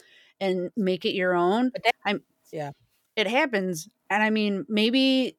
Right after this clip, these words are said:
Speaker 1: Heir to the Empire doesn't have Luke in it, maybe Ahsoka is the Jedi in
Speaker 2: You
Speaker 1: it.
Speaker 2: dumb clone, I'm sorry, like,
Speaker 1: <laughs>
Speaker 2: and you, you talk to anybody, there are, like, ex-, like you're saying, there are parts of the E U that are good. There are
Speaker 1: Yeah.
Speaker 2: parts of it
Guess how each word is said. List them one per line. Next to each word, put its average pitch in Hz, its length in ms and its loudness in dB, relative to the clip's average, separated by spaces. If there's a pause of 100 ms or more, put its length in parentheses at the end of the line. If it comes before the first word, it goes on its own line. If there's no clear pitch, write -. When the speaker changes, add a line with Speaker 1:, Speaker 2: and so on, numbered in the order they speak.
Speaker 1:
Heir 233 180 4
to 262 80 4
the 247 100 2
Empire 247 360 2
doesn't 262 300 0
have 208 200 2
Luke 196 260 -2
in 185 100 -2
it, 180 160 -2
maybe 214 400 -2
Ahsoka 269 420 0
is 185 240 -2
the 175 100 -4
Jedi 190 380 2
in 165 100 0
Speaker 2:
You 165 60 2
Speaker 1:
it. 151 200 -4 (120)
Speaker 2:
dumb 143 480 -14
clone, 160 360 -6
I'm 170 140 0
sorry, - 500 -8
like, 175 200 -2 (400)
Speaker 1:
<laughs> - 360 -2
Speaker 2:
and 294 120 2
you, 339 240 2 (480)
you 415 280 0
talk 349 220 4
to 262 100 0
anybody, 240 400 4
there 349 220 2
are, - 240 -8
like, 269 180 2
ex-, 220 220 -8
like 240 180 0
you're 233 80 -2
saying, 165 300 0
there 294 160 2
are 285 120 2
parts 262 280 2
of 233 60 -4
the 208 120 -2
E 202 180 0
U 202 140 2
that 180 200 2
are 165 120 2
good. 143 360 -2 (800)
There 277 160 6
are - 20 4
Speaker 1:
Yeah. 294 60 2
Speaker 2:
parts 262 280 2
of 254 120 -6
it 269 140 2